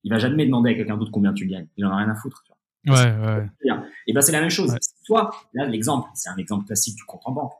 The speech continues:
Speaker 1: Mais si le compte en banque de ta vie, il est plein, plein d'expériences, plein de relations, plein d'aventures,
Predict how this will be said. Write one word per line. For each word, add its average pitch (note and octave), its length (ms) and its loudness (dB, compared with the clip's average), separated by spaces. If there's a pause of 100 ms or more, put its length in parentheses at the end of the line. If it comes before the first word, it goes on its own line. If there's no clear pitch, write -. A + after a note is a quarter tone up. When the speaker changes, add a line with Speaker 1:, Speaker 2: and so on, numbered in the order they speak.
(320)
Speaker 1:
Mais A2+ 80 4
si G3+ 140 8
le E3 80 2
compte D3 180 -2
en C3+ 80 0
banque C3+ 220 0
de B2+ 60 2
ta A#2 140 -2
vie, A#2 180 -2
il G#2 120 -2
est G2 60 0
plein, D#3 320 -6 (220)
plein B2+ 180 -4
d'expériences, A2 720 -4
plein C#3+ 140 -8
de B2+ 60 -4
relations, A2+ 460 -4
plein C3+ 160 -6
d'aventures, G2+ 500 -6